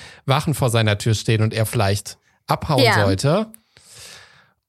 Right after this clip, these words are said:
Speaker 1: Und irgendwann summt er, glaub ich, das nochmal vor sich hin und fragt und merkt dann hinterher, was sein Unterbewusstsein ihm sagen will.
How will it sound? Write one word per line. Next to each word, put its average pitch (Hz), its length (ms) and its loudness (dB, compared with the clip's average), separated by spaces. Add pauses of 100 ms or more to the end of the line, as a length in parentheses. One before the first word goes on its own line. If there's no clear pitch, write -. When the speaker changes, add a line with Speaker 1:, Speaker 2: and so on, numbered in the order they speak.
Speaker 1:
Und 202 640 -2
irgendwann 170 840 -2
summt 160 340 0
er, 156 140 0
glaub 139 280 0
ich, 139 80 -4
das 139 180 -2
nochmal 139 280 4
vor 120 160 0
sich 110 180 -2
hin 120 160 0
und 113 120 2
fragt - 460 -4
und 120 300 -4
merkt 127 380 2
dann 127 100 2
hinterher, 120 540 2
was 117 180 2
sein 117 140 2
Unterbewusstsein 113 800 0
ihm 104 160 -2
sagen 107 360 0
will. 101 240 -4